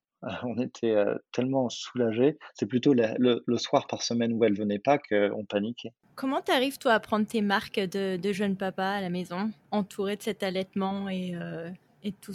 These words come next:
Speaker 2: et du rôle de la maman ?
Speaker 1: J'étais tout de suite très impliqué. On a tout fait, tout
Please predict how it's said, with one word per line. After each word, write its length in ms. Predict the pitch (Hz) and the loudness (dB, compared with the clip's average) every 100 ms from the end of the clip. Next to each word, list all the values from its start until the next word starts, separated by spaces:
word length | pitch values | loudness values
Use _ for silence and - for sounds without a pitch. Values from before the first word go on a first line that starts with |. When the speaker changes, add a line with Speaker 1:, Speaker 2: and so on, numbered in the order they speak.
| - | -6
Speaker 2:
et 100 | 196 | -4
du 160 | 170 185 | -2 -2
rôle 240 | 180 202 | 0 0
de 80 | 190 | 0
la 100 | 175 | 0
maman ? 360 | 175 180 185 214 - - | -2 -2 -4 -10 -16 -10
Speaker 1:
J'étais 300 | - 131 135 | 0 2 2
tout 100 | 131 | 0
de 60 | 135 | 0
suite 120 | 147 | -2
très 220 | - 131 | 0 -2
impliqué. 460 | 131 - 120 - 120 | -2 -4 -4 0 0
On 100 | 117 | 2
a 60 | 113 | -4
tout 200 | - 127 | -4 -8
fait, 440 | - 113 110 104 _ _ _ _ | -6 -4 0 -2 _ _ _ _
tout 300 | - 131 123 | -4 -2 -2